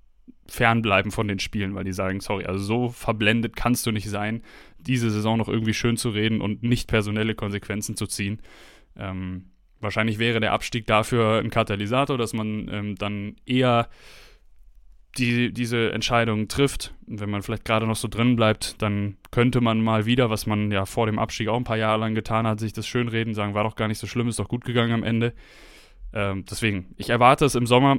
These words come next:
Ich glaub nicht, dass es jetzt irgendwie einen Einfluss hätte. Daher, glaub ich, sollte man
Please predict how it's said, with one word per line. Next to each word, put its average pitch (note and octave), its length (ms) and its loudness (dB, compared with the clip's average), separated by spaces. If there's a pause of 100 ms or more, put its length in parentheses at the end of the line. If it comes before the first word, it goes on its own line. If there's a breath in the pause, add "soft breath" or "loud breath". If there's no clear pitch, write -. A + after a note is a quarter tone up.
Ich - 180 -6
glaub G2 160 -2
nicht, G#2+ 180 -2
dass G#2 100 -2
es G2 160 -6
jetzt G2 300 -2
irgendwie G2 340 -6
einen F#2+ 140 -6
Einfluss G2+ 640 -10
hätte. B2 420 2 (220)
Daher, G2 460 2 (340)
glaub G2 240 0
ich, - 260 -6
sollte A2 240 -2
man G#2 220 -2